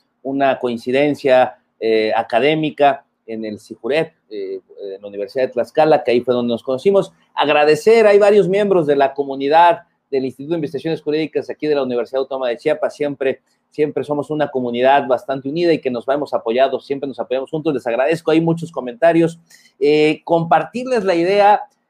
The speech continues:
de que en derecho no hay verdades absolutas, todo está a debate y el mejor ejemplo, también saludo a, a nuestro querido amigo Miguel Ángel Hernández de Alba, donde en dos comentarios dice coincide en la parte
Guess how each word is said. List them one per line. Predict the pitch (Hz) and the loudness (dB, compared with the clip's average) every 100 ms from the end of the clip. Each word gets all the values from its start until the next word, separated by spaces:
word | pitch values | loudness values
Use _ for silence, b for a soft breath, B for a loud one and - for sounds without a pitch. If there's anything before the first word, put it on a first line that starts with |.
| _ | _
de | 135 151 151 | _ -10 -6
que | 151 147 147 147 | -4 0 0 0
en | 147 147 | -4 -4
derecho | 147 170 220 220 208 208 208 | -2 -2 -2 -4 -2 -2 -2
no | 175 175 208 208 | -10 -6 -4 -2
hay | 202 208 214 214 - | -2 -2 -2 -4 -6
verdades | 151 147 180 185 156 | -6 0 0 0 -2
absolutas, | - 139 156 208 262 254 _ | -6 -8 -4 -2 -4 -12 _
todo | 170 185 | -8 -8
está | 165 - 160 | -10 -6 -2
a | |
debate | 165 135 147 175 - | -2 0 0 0 2
y | 196 147 | 2 2
el | 127 | -2
mejor | 123 170 170 | -4 -2 -2
ejemplo, | 165 170 175 175 185 - _ _ | -2 -6 -4 -2 -4 -6 _ _
también | 123 156 170 | -8 -8 -6
saludo | 156 160 175 170 | -4 -2 0 2
a, | 151 131 | 0 -2
a | |
nuestro | 131 - 117 | -8 -10 -8
querido | 135 165 165 151 143 _ _ | -4 0 2 2 -2 _ _
amigo | - 131 165 165 156 | -6 -4 0 2 0
Miguel | 135 127 | 0 -2
Ángel | 147 160 151 | -2 -2 -4
Hernández | 131 147 160 147 | -2 -2 0 0
de | 151 | 2
Alba, | 165 170 165 | 2 2 2
donde | 143 135 135 | 0 0 -4
en | 135 | 0
dos | 165 175 | -4 -2
comentarios | 170 143 120 165 165 | -8 -8 -4 -2 0
dice | 147 175 196 | -2 -4 -4
coincide | 156 135 131 - 214 220 | -4 -6 -8 -10 -6 -4
en | 190 | 0
la | 143 - | -2 0
parte | 165 190 - 185 185 | 0 0 -2 -2 -2